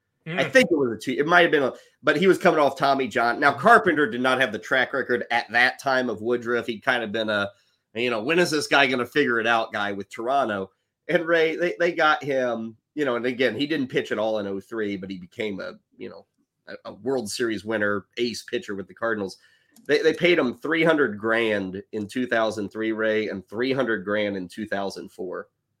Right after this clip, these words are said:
Speaker 2: They got him, like, two years, six hundred thousand dollars. Now, then he got two million, five million, eight and a half, ten. But, like, now, if you're doing Woodruff, Ray, it's not two years for three million or something. It's, it's two years for probably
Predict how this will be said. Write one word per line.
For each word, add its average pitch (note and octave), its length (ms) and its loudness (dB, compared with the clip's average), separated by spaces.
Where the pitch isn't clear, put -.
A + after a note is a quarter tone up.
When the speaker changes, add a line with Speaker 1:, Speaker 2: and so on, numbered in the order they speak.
Speaker 2:
They C#3+ 100 4
got D3+ 200 8
him, C#3 40 4
like, B2+ 220 2
two E3 180 0
years, C3+ 400 2
six - 220 -4
hundred G#2+ 320 -2
thousand G#2 380 -2
dollars. G2 600 -4
Now, D3 120 8
then F#3+ 200 6
he E3 100 6
got C#3 320 8
two D#3 160 2
million, C3 380 2
five A#2+ 320 0
million, A#2 340 -2
eight A#2+ 180 0
and A#2+ 60 -4
a A2+ 80 2
half, G#2+ 320 2
ten. A2+ 300 -2
But, D#3+ 120 4
like, D#3+ 180 6
now, G3 220 10
if - 80 0
you're G#3 80 6
doing F#3 300 4
Woodruff, C#3+ 480 2
Ray, A#2 300 2
it's C3+ 200 -2
not D3+ 380 4
two D#3+ 160 0
years C3+ 340 0
for A2 140 -6
three A#2+ 280 -2
million G#2 440 -2
or G2 100 -8
something. G2+ 460 -8
It's, - 240 -10
it's - 220 -12
two G3+ 240 -6
years E3 380 2
for C3 120 -4
probably A#2 1040 -2